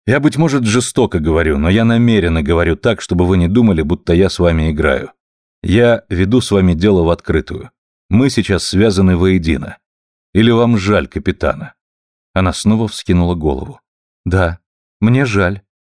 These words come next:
Мне его очень жаль. Несмотря на то, что я вам о нём рассказал". "Вы рассказали, а я привыкла глазам верить. Через час меня сменит коллега, он уже выехал из Москвы. Он покажет вам несколько фотографий.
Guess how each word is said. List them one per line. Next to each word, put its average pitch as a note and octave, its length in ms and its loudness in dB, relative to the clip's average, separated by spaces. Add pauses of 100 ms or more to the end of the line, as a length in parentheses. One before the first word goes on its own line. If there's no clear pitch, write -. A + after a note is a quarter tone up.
(220)
Мне B2 240 2
его A#2+ 320 0
очень G#2+ 400 0
жаль. E2 320 -2 (640)
Несмотря F2+ 480 0
на F2+ 100 2
то, G2+ 140 -2
что - 180 -4
я E2+ 60 2
вам E2 300 0
о F#2 80 -2
нём F2+ 180 2
рассказал". F2+ 640 -4 (540)
"Вы A#2 500 0
рассказали, G#2+ 800 -2 (460)
а F2+ 120 -2
я B2+ 140 2
привыкла G#2 420 0
глазам F2 500 0
верить. D#2 460 -4 (800)
Через G#2+ 260 2
час - 460 -4
меня A2+ 240 0
сменит A2 380 -2
коллега, C#2+ 540 -2
он G#2+ 120 2
уже G2+ 180 2
выехал G2 360 0
из F2+ 180 -8
Москвы. F2 520 -4 (520)
Он A#2 180 0
покажет A2+ 440 -4
вам G#2+ 340 0
несколько G#2+ 560 -2
фотографий. F#2 720 -2